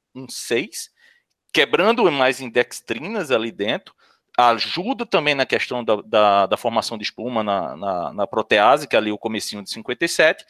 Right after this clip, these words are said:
e já inicia a curva de beta-milase. Mas poucas pessoas, é engraçado isso, poucas pessoas param nessa, nessa, nessa janelinha, que são três, praticamente três graus ali, de, de, de, de, e passam reto sobre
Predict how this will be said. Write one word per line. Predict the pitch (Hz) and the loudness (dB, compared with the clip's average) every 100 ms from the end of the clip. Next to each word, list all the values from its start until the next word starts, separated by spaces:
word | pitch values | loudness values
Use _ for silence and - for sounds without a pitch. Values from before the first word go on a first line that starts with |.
| - - _ | -20 -20 _
e | 170 226 | 2 2
já | 233 214 233 | 6 4 4
inicia | 247 247 - - 214 214 240 269 294 - _ | 0 -2 -2 -2 -2 2 4 4 4 -4 _
a | - | 0
curva | 180 - 208 208 214 | 0 -2 -4 2 2
de | 202 | 0
beta-milase. | 170 175 - 196 233 170 147 120 _ _ _ _ | 2 2 2 -4 2 2 2 -4 _ _ _ _
Mas | 180 202 | -2 -2
poucas | - 311 359 349 | 6 4 6 -2
pessoas, | - 262 - 254 240 | -2 -6 0 0 2
é | |
engraçado | 233 214 - 233 | 0 0 2 2
isso, | - - | 0 0
poucas | 262 - - | 0 0 -4
pessoas | 226 - 220 - - | -6 -4 -6 -4 4
param | 214 247 220 170 | 8 8 6 4
nessa, | 151 - - - | 2 0 -8 -4
nessa, | 135 - 135 117 - _ _ _ | -4 2 2 2 -2 _ _ _
nessa | - 139 175 | 0 2 4
janelinha, | 135 147 135 120 113 143 202 151 104 _ _ | 4 2 2 2 2 -4 0 0 -2 _ _
que | - 127 | -12 -6
são | 147 131 - | -4 -4 0
três, | 139 156 190 | 2 2 2
praticamente | - 123 123 120 113 | 2 4 2 -2 -4
três | 139 123 | -4 -4
graus | 110 104 135 208 139 | 0 4 6 4 0
ali, | 107 110 | -2 -2
de, | 107 107 | -6 -10
de, | 101 101 | -8 -10
de, | 92 104 92 _ _ - _ _ | -8 -10 -10 _ _ -20 _ _
de, | _ 110 | _ 2
e | 127 160 | 4 4
passam | 180 170 - 208 | 4 4 2 2
reto | 220 269 285 | 6 4 2
sobre | - 143 123 107 87 | -2 -2 0 -2 -4